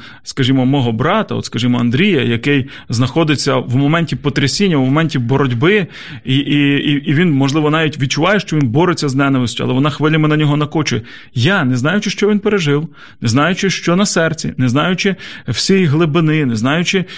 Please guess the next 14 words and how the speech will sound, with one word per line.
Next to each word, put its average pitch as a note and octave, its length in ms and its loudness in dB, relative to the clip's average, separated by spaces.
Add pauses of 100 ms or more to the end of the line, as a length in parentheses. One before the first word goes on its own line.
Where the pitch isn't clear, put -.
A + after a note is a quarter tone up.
(120)
всіх - 300 -2
нюансів, E3+ 460 2
я D#3+ 120 2
почну E3+ 300 -2
говорити: D#3 440 2 (280)
«Ні, D#3 180 4
ні, A#3+ 240 0
ти - 100 -6
що, F#3+ 380 -2 (140)
люби-, G#3+ 380 0
люби-, A3 260 0
любіть C4 280 2
своїх C#3 300 -2
ворогів». A#2+ 400 0